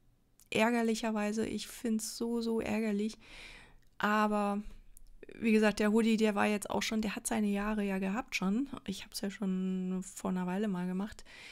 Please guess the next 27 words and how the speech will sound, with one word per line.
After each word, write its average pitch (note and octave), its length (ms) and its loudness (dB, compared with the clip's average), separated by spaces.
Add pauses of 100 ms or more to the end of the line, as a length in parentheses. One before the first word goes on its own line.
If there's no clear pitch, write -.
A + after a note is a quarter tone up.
(460)
Und F#3 840 4 (220)
dadurch F3+ 320 0
ist - 160 -2
das G#3+ 160 0
auch G3+ 120 -2
vollkommen G3+ 400 -2
okay. A3 380 0
Und, G3 240 0
aber G3 160 2
ich G3 120 -4
dachte - 220 -6
mir, A3 80 2
nee, A3+ 200 2
zum G#3 180 -2
Wegschmeißen G#3+ 520 -2
ist A#3+ 160 0
er B3+ 120 4
wirklich A3 300 -2
noch G#3+ 100 0
zu G#3+ 140 -6
schade. G#3 360 0
Den A3+ 280 0
kann A3 160 -2
man A3 120 2
noch G#3 100 -2
mal G#3 200 -2
aufpeppen. A3+ 680 -4